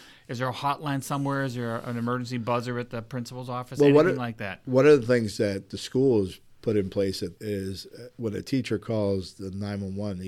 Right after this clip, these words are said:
Speaker 2: E nine one one, it, it goes to the principal, it goes to the vice principal, I believe it goes to the school nurse. And
Speaker 1: Immediately,
Speaker 2: also,
Speaker 1: or it gets routed?
Speaker 2: Yeah, and,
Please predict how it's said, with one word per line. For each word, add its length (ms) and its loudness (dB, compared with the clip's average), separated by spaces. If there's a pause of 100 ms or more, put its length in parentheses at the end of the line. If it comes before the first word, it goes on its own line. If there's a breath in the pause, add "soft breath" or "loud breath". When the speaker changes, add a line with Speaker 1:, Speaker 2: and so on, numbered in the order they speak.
Speaker 2:
E 40 -8
nine 280 -8
one 140 -10
one, 260 -6
it, 340 -6
it 160 -8
goes 320 -4
to 520 -6
the 80 -12
principal, 640 -4
it 120 -12
goes 240 -8
to 200 -10
the 100 -12
vice 240 -6
principal, 680 -10 (160)
I 40 -8
believe 240 -2
it 60 -6
goes 240 -2
to 40 -10
the 100 -10
school 320 -2
nurse. 520 -2 (420 soft breath)
And 140 -2
Speaker 1:
Immediately, 480 2
Speaker 2:
also, 100 2
Speaker 1:
or 60 4
it 40 -4
gets 160 -4
routed? 460 0 (140)
Speaker 2:
Yeah, 80 0
and, 240 -4